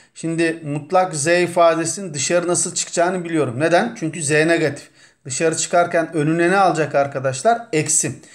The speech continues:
Peki mutlak y pozitif. E, pozitif ve eksiye bölersek sonuç eksi olacak. Demek ki üç x eksi bir sayı. E, üç eksi olmadığına göre x de ne olmak zorunda arkadaşlar?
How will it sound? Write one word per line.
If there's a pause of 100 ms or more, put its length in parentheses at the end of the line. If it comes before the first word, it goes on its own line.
(260)
Peki
mutlak (360)
y
pozitif.
E,
pozitif
ve
eksiye
bölersek
sonuç
eksi
olacak. (320)
Demek
ki
üç
x
eksi
bir
sayı.
E,
üç
eksi
olmadığına
göre (1040)
x
de
ne
olmak
zorunda
arkadaşlar?